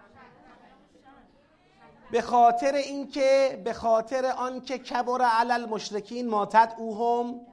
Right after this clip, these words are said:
الی، به خاطر آنکه یک عده من بعد العلم تفرقه کردن و یک عده امروز در شکند،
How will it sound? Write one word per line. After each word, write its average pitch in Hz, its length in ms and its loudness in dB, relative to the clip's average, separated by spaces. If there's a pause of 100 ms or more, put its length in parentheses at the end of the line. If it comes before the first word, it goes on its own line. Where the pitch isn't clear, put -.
(300)
الی، 175 400 -2 (560)
به 214 100 0
خاطر 220 440 2
آنکه 262 340 -2
یک 262 360 -2
عده 233 640 -4 (140)
من 214 220 -4
بعد 202 320 0
العلم 240 480 -6
تفرقه 247 520 -4
کردن 233 640 -2
و 214 40 -2
یک 240 320 -6
عده 226 300 -4
امروز 233 460 -8
در 247 340 2 (560)
شکند، 214 1000 -4